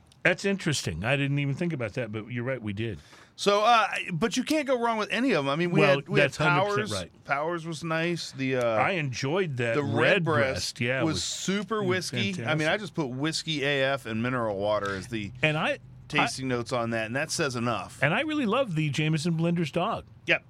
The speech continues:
Speaker 1: It was
Speaker 2: But
Speaker 1: really
Speaker 2: much more
Speaker 1: quite good.
Speaker 2: delicate, and I think that maybe it suffers in a blind taste test because you're used to bigger flavors.
Speaker 1: Right, the bigger ones
Speaker 2: That,
Speaker 1: kinda
Speaker 2: that,
Speaker 1: come
Speaker 2: that
Speaker 1: punching
Speaker 2: very
Speaker 1: through.
Speaker 2: delicate flavor
Speaker 1: Agreed.
Speaker 2: just, uh, just doesn't quite cut through as much.
Speaker 1: Agreed.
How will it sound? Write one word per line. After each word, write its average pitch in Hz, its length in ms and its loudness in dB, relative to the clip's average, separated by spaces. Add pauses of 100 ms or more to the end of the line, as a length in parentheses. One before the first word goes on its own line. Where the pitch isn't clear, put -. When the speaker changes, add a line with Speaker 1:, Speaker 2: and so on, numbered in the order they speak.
(480)
Speaker 1:
It - 60 0
was 131 100 4
Speaker 2:
But 180 60 6
Speaker 1:
really - 100 4
Speaker 2:
much 247 180 4
more - 120 4
Speaker 1:
quite 247 80 0
good. 233 60 2
Speaker 2:
delicate, 262 320 4
and 170 100 -2
I 165 60 2
think 226 260 -4
that 202 100 -4
maybe 220 240 0
it 220 80 -2
suffers 190 480 -2
in 170 100 -2
a 151 40 0
blind 156 300 -2
taste 196 300 -2
test 135 240 -2
because 139 260 -8
you're 135 140 -8
used 139 220 -6
to 123 80 -6
bigger 120 320 -2
flavors. 147 440 0
Speaker 1:
Right, 131 260 4
the 127 100 0
bigger 143 240 2
ones 135 140 2
Speaker 2:
That, 131 80 -2
Speaker 1:
kinda 135 160 2
Speaker 2:
that, - 80 -4
Speaker 1:
come 139 120 0
Speaker 2:
that 147 120 4
Speaker 1:
punching 135 220 0
Speaker 2:
very 165 140 2
Speaker 1:
through. 131 120 0
Speaker 2:
delicate 160 420 2
flavor 131 380 0
Speaker 1:
Agreed. 131 280 2
Speaker 2:
just, 98 160 -2 (180)
uh, 101 420 -2 (340)
just 123 180 -10
doesn't 120 340 -2 (480)
quite 120 260 -4
cut 117 180 -6
through 135 140 -6
as 101 100 -12
much. 90 300 -14
Speaker 1:
Agreed. 98 460 -2